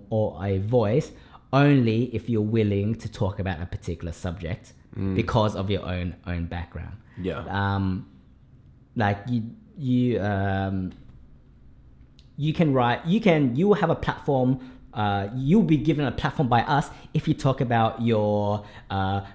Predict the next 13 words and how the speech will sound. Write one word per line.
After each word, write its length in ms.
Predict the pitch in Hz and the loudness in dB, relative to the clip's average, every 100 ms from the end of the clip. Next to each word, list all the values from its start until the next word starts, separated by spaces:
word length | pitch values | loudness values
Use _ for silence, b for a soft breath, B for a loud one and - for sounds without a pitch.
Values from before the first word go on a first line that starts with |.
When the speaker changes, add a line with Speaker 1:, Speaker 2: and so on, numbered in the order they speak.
| - | -2
Speaker 1:
cultural 400 | 151 117 127 104 | 0 0 -2 -4
background, 600 | 113 107 - 107 95 92 | -2 -2 -2 -2 -2 0
of 40 | |
Speaker 2:
Yep. 140 | 101 113 | 0 2
Speaker 1:
your 160 | 110 | 0
religious 480 | 104 107 110 107 98 | 2 2 2 0 -6
beliefs, 540 | - 110 120 107 95 92 | -2 2 2 2 -4 -4
of 300 | 110 101 113 | -2 -2 0
where 260 | 110 104 | 0 0
you 260 | 104 110 104 | 0 0 -2
are 100 | 95 | -4
from. 460 | - 170 117 82 B B B B B B - - - 170 | 2 2 2 -2 B B B B B B -20 -20 -14 -12
A-, 160 | - | -12